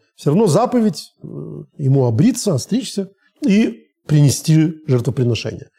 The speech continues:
Ваз Йошув выигнал Пера, и дальше, после этого, когда он очистился,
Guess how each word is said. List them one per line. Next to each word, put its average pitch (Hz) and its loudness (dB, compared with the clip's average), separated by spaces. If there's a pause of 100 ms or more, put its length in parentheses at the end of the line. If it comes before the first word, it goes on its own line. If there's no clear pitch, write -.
(260)
Ваз 208 2
Йошув 226 4
выигнал 175 2
Пера, 240 2
и 226 4
дальше, 214 0 (340)
после 262 2
этого, 180 2
когда 139 0
он 127 0
очистился, 202 -2